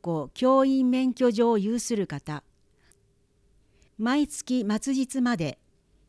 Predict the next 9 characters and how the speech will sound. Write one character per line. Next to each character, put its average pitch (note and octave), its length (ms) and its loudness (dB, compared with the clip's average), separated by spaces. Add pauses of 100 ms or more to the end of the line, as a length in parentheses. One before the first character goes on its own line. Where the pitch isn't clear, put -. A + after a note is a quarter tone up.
(180)
休 C4+ 240 2
日 B3+ 260 0
の A#3+ 160 0
場 A3+ 240 2
合 G#3 140 -2
は G3 280 -2
翌 G3+ 360 -4
平 G#3+ 160 0
日。 F3 500 -6